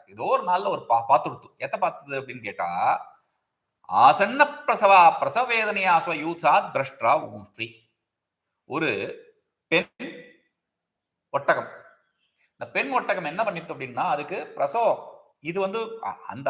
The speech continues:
ஆண் ஒட்டகம், ஏற்கனவே கேட்ட கதையில ஆண் ஒட்டகம், அது வந்து வா-, பாரத்தை தூக்கி தூக்கி முடியாம அது அந்த வீக்கா இருக்கிற நிலையில அது வந்து அதோட கூட்டத்துல இருந்து பிரிஞ்சு கொடுத்து, இதுவும் பிரிஞ்சிருக்கு. அதான் சொல்றாரு, ஸ்வ யூதாத் பிரஷ்டா, தன்னோட கூட்டத்துல இருந்து பிரிஞ்சு கொடுத்து. ஆனா பிரிஞ்சது எதனாலன்னா அதோட பய-, வேதனை,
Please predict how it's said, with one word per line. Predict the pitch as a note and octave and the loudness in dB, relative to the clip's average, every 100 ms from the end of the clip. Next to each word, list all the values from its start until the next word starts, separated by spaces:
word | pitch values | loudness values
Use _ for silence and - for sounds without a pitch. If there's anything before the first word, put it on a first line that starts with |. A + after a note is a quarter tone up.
| B2 | 4
ஆண் | C#3+ D#3 | 4 2
ஒட்டகம், | D3 C3+ A#2+ | 0 -2 -4
ஏற்கனவே | A#2+ B2+ C#3+ D3+ | -6 -6 -10 -10
கேட்ட | C3 C3 | -6 -4
கதையில | A#2+ A#2 C3+ B2+ | -4 -2 0 2
ஆண் | C3 C3+ | 0 -2
ஒட்டகம், | A2 A2+ C3 | -2 0 -2
அது | A2 | -2
வந்து | A2 D3+ | -4 -6
வா-, | A2+ G#2 F#2 F2+ - _ _ _ - | 0 2 2 -2 -10 _ _ _ 2
பாரத்தை | G2 D#3 D3+ | 4 4 2
தூக்கி | - C3 B2 | -10 -14 -16
தூக்கி | A2+ A2 C#3+ A3+ - _ _ _ _ _ _ A#2+ | -18 -16 -12 -12 -16 _ _ _ _ _ _ -10
முடியாம | C3+ D3+ C#3 F3 | -2 2 4 4
அது | G3+ D#3+ | 2 2
அந்த | D#3 D3 C3+ B2+ - - | 0 0 -2 -4 -10 -14
வீக்கா | B2+ D#3+ D#3+ | -8 -4 0
இருக்கிற | C#3 C3 A#2+ | 0 0 -6
நிலையில | A2+ A2+ A2+ | -4 -4 0
அது | D3+ B2 | 0 0
வந்து | A#2 B2+ | -4 -2
அதோட | D#3+ A#2 B2+ | -2 0 -4
கூட்டத்துல | B2+ C3+ B2 A2 | -6 -10 -12 -10
இருந்து | C3 C3 | -14 -12
பிரிஞ்சு | A2+ G#2 | -12 -12
கொடுத்து, | - _ - | -18 _ -8
இதுவும் | D#3 B3 C#4+ | -6 -6 -6
பிரிஞ்சிருக்கு. | G#3+ F#3 F3 - - | -4 -4 -4 -8 -12
அதான் | _ D3+ D#3+ | _ -8 -2
சொல்றாரு, | D3 C3 - - _ | 2 2 0 -14 _
ஸ்வ | - G3 D3+ | 2 4 4
யூதாத் | C3 F#3+ - G#3+ G#3+ F3 | 0 -2 10 10 10 6
பிரஷ்டா, | - - B2+ - - - _ _ _ G#2+ | 0 4 4 4 -10 -20 _ _ _ -4
தன்னோட | C#3+ D#3+ | 0 -2
கூட்டத்துல | F3+ A3+ A#3 | -2 -4 -4
இருந்து | B3 A3 | -6 -6
பிரிஞ்சு | G3+ F3+ | -4 -4
கொடுத்து. | C3+ - | -6 -4
ஆனா | - G3+ | 0 2
பிரிஞ்சது | - A3 B3 G#3 | 0 -8 -8 -2
எதனாலன்னா | F3+ F#3+ F3+ C#3+ D3+ G3 | -2 2 2 2 4 2
அதோட | D#3 C#3 A#2 | 2 0 2
பய-, | A#2+ G#2+ F#2 | 0 0 -2
வேதனை, | A#2 G3+ G3 | 2 4 2